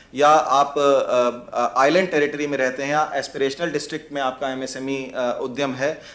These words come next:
तो आपको extra दस प्रतिशत बेनिफिट, अ, subsidy का मिलेगा certification cost पे।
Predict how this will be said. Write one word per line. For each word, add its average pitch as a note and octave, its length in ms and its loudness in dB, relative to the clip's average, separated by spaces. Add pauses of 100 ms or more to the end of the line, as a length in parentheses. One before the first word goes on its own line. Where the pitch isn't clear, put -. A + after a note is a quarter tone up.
(120)
तो D#3+ 60 4
आपको D3+ 440 4
extra F#3 320 2
दस F3 220 2
प्रतिशत D#3+ 540 -4
बेनिफिट, C#3+ 640 -2
अ, B2 380 0
subsidy C3+ 460 -4
का C#3 120 0
मिलेगा C3 320 -2
certification B2+ 640 -8
cost A#2 360 -2
पे। D3 120 -4